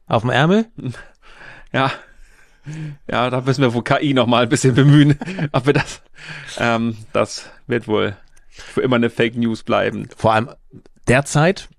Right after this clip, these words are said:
Speaker 1: zwei sechsundzwanzig auch noch nicht so sinnvoll, in Bayern primär zu werben. Ich meine, die sind deutschlandweit, weltweit, europaweit natürlich zu sehen.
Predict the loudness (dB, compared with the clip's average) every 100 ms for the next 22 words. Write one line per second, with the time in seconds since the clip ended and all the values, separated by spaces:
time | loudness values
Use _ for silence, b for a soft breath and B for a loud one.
0 | -20 -20 -8 0 2 0 -4 -4 -2 0
1 | 0 0 0 -2 0 0 0 0 2 2
2 | 2 -2 -2 -2 0 2 2 -2 -2 -2
3 | 0 2 0 -2 -4 0 2 2 -2 -2
4 | -2 0 -2 -2 -2 -2 0 0 0 -2
5 | -2 -2 -2 0 -2 0 -2 0 -4 -4
6 | -8 -6 -8 -6 -8 -4 -2 0 0